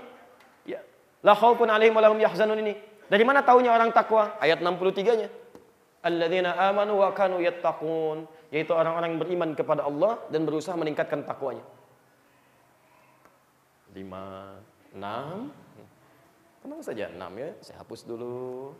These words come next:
Nih. Bismillah. Baik. Quran surah empat puluh sembilan ayat tiga belas. Singkatnya, orang takwa itu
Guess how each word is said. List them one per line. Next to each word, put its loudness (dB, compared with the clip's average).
Nih. -20
Bismillah. -18
Baik. -16
Quran -6
surah -6
empat -6
puluh -10
sembilan -6
ayat -8
tiga -10
belas. -14
Singkatnya, -8
orang -4
takwa -6
itu -6